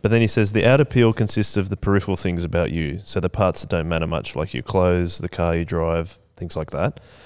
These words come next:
So then you peel away that later, layer. What's next? Collection of things a little bit more essential to who you are. Your family, your personality, your blood type. Peel, so peel the next layer away.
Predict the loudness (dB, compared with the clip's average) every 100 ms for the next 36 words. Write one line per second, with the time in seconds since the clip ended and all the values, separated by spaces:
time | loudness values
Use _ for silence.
0 | -20 -20 -16 -2 2 4 2 2 4 4
1 | 4 2 0 -2 -2 -2 -4 -8 -2 0
2 | 2 0 -2 -4 -4 -8 -8 -10 -18 -18
3 | _ _ _ _ _ _ 2 2 2 0
4 | 0 -2 -2 -4 0 2 2 0 0 -2
5 | -2 -4 -4 -6 -6 -6 -4 -2 -2 -2
6 | -2 -6 _ _ _ _ _ -8 0 2
7 | 2 2 2 0 -4 -4 0 0 0 -2
8 | -2 -2 -2 -6 -8 -8 -6 0 -2 -2
9 | -2 -2 -4 -10 _ _ _ _ _ _
10 | _ 0 0 0 -4 0 2 2 2 0
11 | 0 -2 -2 -2 -4 -6